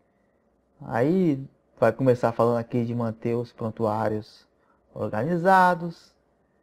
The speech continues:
elaboração de diploma, isso aqui tudo se-,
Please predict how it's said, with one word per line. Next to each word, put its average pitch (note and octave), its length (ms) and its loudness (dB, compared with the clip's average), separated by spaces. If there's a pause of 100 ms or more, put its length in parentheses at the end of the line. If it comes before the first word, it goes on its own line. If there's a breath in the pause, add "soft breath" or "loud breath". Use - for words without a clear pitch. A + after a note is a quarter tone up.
(120)
elaboração A#2+ 640 2
de G#2+ 160 -10
diploma, D#3 600 2
isso D3+ 140 -4
aqui C#3+ 200 -4
tudo D#3 160 -2
se-, - 180 -18